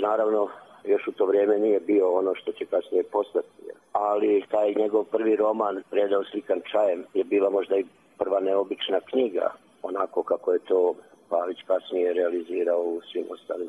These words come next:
svojim knjigama, posebno Hazarskim rečnikom. Pa ja sam kao direktor Svjetlosti zapravo start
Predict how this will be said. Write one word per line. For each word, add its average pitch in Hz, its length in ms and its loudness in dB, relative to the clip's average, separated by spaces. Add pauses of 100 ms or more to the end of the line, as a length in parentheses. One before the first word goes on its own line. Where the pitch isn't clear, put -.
(100)
svojim 90 300 -6
knjigama, 87 420 -2
posebno 85 420 -8
Hazarskim - 600 -10
rečnikom. - 500 -8 (180)
Pa 101 100 0
ja 139 220 4
sam 135 180 0 (180)
kao 87 140 0
direktor 90 520 -2
Svjetlosti 90 540 -2 (160)
zapravo 101 480 0 (320)
start 101 260 -2